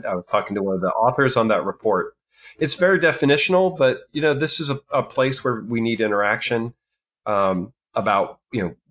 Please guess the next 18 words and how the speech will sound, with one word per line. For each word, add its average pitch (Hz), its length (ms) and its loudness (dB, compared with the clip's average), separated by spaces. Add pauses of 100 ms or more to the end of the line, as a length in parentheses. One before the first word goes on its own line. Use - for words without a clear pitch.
(140)
sort 123 220 -2
of 95 160 -6
what 107 220 0
people 92 240 -4
think, 107 340 -2
and 104 120 0
it's 95 160 -4
a 90 40 -6
good 92 180 -4
place 92 320 -4
to - 120 -4
interact. 92 500 -2 (180)
It's 95 160 -12
a 117 40 -2
little 123 200 0
bit 123 120 0
more, 110 520 0 (520)
yeah. 143 200 -4